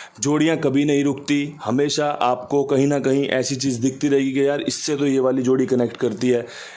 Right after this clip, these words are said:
इससे तो ये वाली जोड़ी कनेक्ट करती है, लेकिन वो खुल रही है या नहीं खुल रही, ये मैटर करता है। आपको मैंने गेम बताया,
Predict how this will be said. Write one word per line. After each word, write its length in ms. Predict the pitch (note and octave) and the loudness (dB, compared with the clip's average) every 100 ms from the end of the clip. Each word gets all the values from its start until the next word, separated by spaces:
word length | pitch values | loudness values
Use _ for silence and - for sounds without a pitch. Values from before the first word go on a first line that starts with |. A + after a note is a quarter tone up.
| - | -8
इससे 260 | C3+ E3 | -6 -4
तो 120 | D3 D3+ | 0 2
ये 140 | C#3 | 2
वाली 200 | C#3 C3+ | 2 0
जोड़ी 240 | B2+ C3 C3 | 2 2 2
कनेक्ट 300 | A#2+ A#2 A#2 | 2 0 0
करती 340 | A#2+ G2 B2 | -2 0 0
है, 60 | A#2+ | 2
लेकिन 480 | D#3 E3+ D#3 A2 - - - - - - | 2 2 2 0 -4 -14 -20 -20 -20 -2
वो 160 | D#3 A3 - | 0 0 -2
खुल 240 | E3+ G3 | 2 2
रही 220 | G#3 G#3+ G#3+ | 4 2 2
है 140 | G#3 | 2
या 100 | G#3 | 2
नहीं 340 | F3 C#3+ E3 E3 | 2 2 2 2
खुल 240 | D3+ B2+ | 0 2
रही, 260 | A#2+ A2 F#2+ G2+ | 2 0 0 2
ये 180 | D#3+ F#3+ | 4 4
मैटर 300 | D#3+ C3+ C#3 | 2 0 0
करता 300 | B2 G2+ A#2+ | 0 0 0
है। 160 | G2+ - | 0 0
आपको 380 | A#2 C3+ - E3+ | -2 -2 -2 0
मैंने 240 | E3 F3 | 0 2
गेम 240 | D3+ E3+ E3 | 2 4 2
बताया, 400 | D3 D3+ D3 | 2 0 0